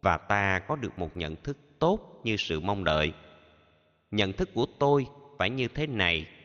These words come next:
hoặc nhận thức này phải như thế kia. Nhưng trên thực tế, chẳng được như thế. Này các đệ tử, vì nhận thức này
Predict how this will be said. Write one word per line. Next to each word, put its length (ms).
hoặc 200
nhận 200
thức 300
này 360
phải 200
như 200
thế 180
kia. 340
Nhưng 200
trên 200
thực 260
tế, 280
chẳng 280
được 220
như 180
thế. 300
Này 360
các 180
đệ 120
tử, 380
vì 300
nhận 200
thức 240
này 360